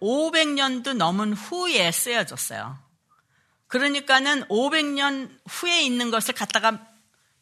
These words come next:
갖다가 붙이면 됩니까? 그게 <laughs> 안 되죠.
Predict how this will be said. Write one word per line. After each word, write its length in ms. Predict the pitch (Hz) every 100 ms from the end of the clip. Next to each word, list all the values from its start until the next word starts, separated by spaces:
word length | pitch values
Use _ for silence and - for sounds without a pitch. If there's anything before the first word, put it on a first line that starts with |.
| _ _
갖다가 300 | - 202 220
붙이면 520 | - - - 247 233 226
됩니까? 540 | 170 190 190 190 208
그게 260 | 185 196 202 - -
<laughs> 200 | - _
안 160 | - 202
되죠. 480 | 240 247 160 117